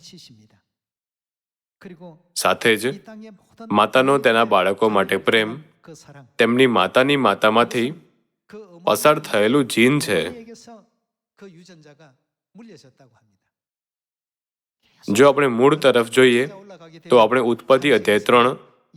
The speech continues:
વચન વીસ પર જઈએ છીએ. આવો આપણે ઉત્પત્તિ અધ્યાય ત્રણ, વચન વીસ જોઈએ. અધ્યાય ત્રણ, વચન વીસ. અને તે માણસે પોતાની પત્નીનું નામ હવા એટલે સજીવ પાડ્યું,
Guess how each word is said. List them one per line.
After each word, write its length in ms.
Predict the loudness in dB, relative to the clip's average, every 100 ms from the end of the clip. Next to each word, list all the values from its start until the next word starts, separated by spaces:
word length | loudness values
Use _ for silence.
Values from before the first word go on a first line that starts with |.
| -4
વચન 300 | -2 0 0
વીસ 280 | 0 0 0
પર 200 | 0 0
જઈએ 340 | 0 2 2
છીએ. 380 | 0 -4 -6 -8 -18 -20 _ _ _ _ _ _ _ _ _ _ _ -20 -20 0
આવો 140 | 2 4
આપણે 140 | 2
ઉત્પત્તિ 480 | 0 0 0 2 2
અધ્યાય 260 | 2 0
ત્રણ, 360 | 0 2 2 -2 -14 _ _
વચન 280 | -2 0 -2
વીસ 340 | -2 -6 -4
જોઈએ. 260 | -4 0 -2 -4 _ _ _ _ _ _ _ _ _ _ _ _ _ _ _ _ -6
અધ્યાય 260 | -4 0 -2
ત્રણ, 380 | 2 2 2 -4 -14 -20 -4
વચન 340 | -2 -2 -4
વીસ. 400 | -4 -2 -2 -4 -14 _ _ _ _ _ _ -2
અને 200 | -2 2
તે 160 | 0
માણસે 400 | 2 0 0 0
પોતાની 360 | -2 0 0 2
પત્નીનું 480 | 0 -2 -2 0 2
નામ 340 | 2 0 -4
હવા 540 | 0 2 2 0 -8 -20 -20 -14 -8
એટલે 200 | -4 -4
સજીવ 440 | 0 0 0 0 0
પાડ્યું, 440 | 0 -2 -8